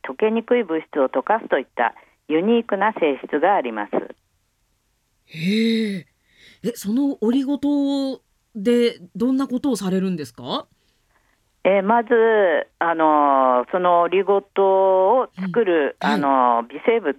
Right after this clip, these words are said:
Speaker 1: を、
Speaker 2: はい。
Speaker 1: あのー、発見したというのは、まあ、私は前、あのー、山梨大学に来る前に筑波の研究所におりまして、
Speaker 2: ええ、ええ。
Speaker 1: 実は私の上司が、
Speaker 2: はい。
Speaker 1: あのー、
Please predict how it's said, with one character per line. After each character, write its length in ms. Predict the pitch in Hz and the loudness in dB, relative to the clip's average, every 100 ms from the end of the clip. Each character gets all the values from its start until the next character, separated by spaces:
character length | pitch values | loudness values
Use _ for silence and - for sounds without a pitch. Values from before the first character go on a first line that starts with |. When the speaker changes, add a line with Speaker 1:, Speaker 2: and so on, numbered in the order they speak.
| - | 0
Speaker 1:
を、 320 | 117 113 104 | 2 2 0
Speaker 2:
は 140 | - 208 | -2 -2
い。 20 | |
Speaker 1:
あ 140 | 139 | -2
の 360 | 131 127 117 110 | -2 0 2 2
ー、 20 | |
発 220 | - 139 - | 0 -4 -2
見 220 | 143 143 | -2 -2
し 100 | - | 0
た 160 | 151 | -2
と 80 | 151 | 0
い 80 | 131 | -2
う 20 | |
の 80 | 120 | 0
は、 80 | 117 | 0
ま 140 | 123 | 0
あ、 20 | |
私 220 | 131 269 277 | 2 0 2
は 40 | |
前、 480 | 240 277 214 135 - | 2 2 2 -2 -4
あ 140 | - 139 | -2 0
の 240 | 139 135 | 2 2
ー、 20 | |
山 240 | 139 143 185 | 2 0 0
梨 260 | 226 - | -2 0
大 140 | 233 240 | 0 0
学 220 | 156 147 | -2 -2
に 80 | 262 | -2
来 120 | 214 | -2
る 120 | 180 | -2
前 240 | 143 127 113 | -2 -2 -4
に 160 | 110 | -8
筑 180 | - 254 | -8 -2
波 140 | 269 | -2
の 100 | 170 | -2
研 240 | 127 131 127 | -6 -6 -6
究 320 | - 131 127 | -4 -4 -2
所 80 | 135 | -2
に 140 | 127 | -2
お 40 | 123 | -2
り 120 | 143 | -2
ま 160 | 147 | -2
し 40 | - | -2
て、 80 | - 135 | 0 2
Speaker 2:
え 40 | |
え、 60 | 226 | 0
え 360 | 185 214 214 175 | 0 -2 -2 -4
え。 0 | |
Speaker 1:
実 160 | 254 | 0
は 100 | 196 | 2
私 320 | 147 160 247 254 | 2 0 -2 0
の 160 | 254 240 | 0 0
上 260 | 285 302 | 0 0
司 220 | - - | 0 -4
が、 260 | 226 277 254 | 0 0 0
Speaker 2:
は 160 | - 226 | -4 -6
い。 120 | 165 - | -6 -8
Speaker 1:
あ 140 | - 165 | -4 0
の 680 | 156 151 143 139 135 | 2 4 4 4 4
ー、 0 | 131 | 2